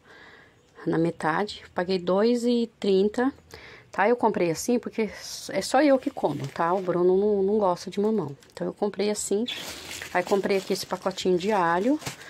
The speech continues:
Gente, tá um absurdo o alho, né? Mas eu paguei cinco reais. Vem três, seis, sete, oito cabecinhas de alho. São pequenas, mas,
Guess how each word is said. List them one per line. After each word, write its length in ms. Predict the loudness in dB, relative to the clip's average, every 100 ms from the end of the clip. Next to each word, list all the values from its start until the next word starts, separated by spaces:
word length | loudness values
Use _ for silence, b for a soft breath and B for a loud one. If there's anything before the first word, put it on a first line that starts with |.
| B -10
Gente, 320 | 0 0 2 2
tá 200 | 4 4
um 160 | 4
absurdo 640 | 2 0 -2 -2 -2 0
o 40 | 2
alho, 280 | 2 0 0
né? 220 | 0 -2 -10 -20 -20 -16 -10
Mas 160 | -6
eu 60 | -4
paguei 480 | -2 -2 0 0 -2
cinco 500 | -6 -6 -4 -2 0
reais. 640 | 2 4 4 2 -2 -8 -20 -20 -20 -18 -18 -18 -20 -20 -20 -20 -8
Vem 540 | 0 2 4 4 0 -4 -18 -20 -6
três, 720 | -2 0 0 0 -4 -10 -20 -20
seis, 340 | -10 -4 -4 -4
sete, 440 | -2 -2 -2 -2
oito 240 | 2 2 2
cabecinhas 560 | 2 2 2 2 2
de 80 | 2
alho. 220 | 0 0
São 240 | -4 -4 -2
pequenas, 580 | -4 -4 0 2 4 4
mas, 480 | 4 0 -2 -10